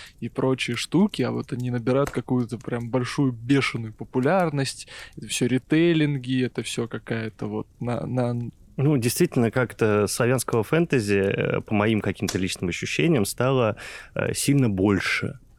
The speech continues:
Speaker 2: И становится больше. И это прям такая вот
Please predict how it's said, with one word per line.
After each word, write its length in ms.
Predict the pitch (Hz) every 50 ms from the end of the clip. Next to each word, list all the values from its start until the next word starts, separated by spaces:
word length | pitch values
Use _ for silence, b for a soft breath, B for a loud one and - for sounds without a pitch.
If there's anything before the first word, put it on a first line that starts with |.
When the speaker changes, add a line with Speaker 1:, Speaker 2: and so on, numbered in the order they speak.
| b b b b b b b
Speaker 2:
И 260 | - 104 95 95 87 -
становится 580 | - - - - 92 113 135 135 - - - 98
больше. 560 | 87 98 101 101 95 80 - - - - -
И 80 | - 92
это 240 | 92 104 - - 101
прям 300 | - - 98 107 98 -
такая 400 | - 85 - - - 98 98 90
вот 160 | 90 92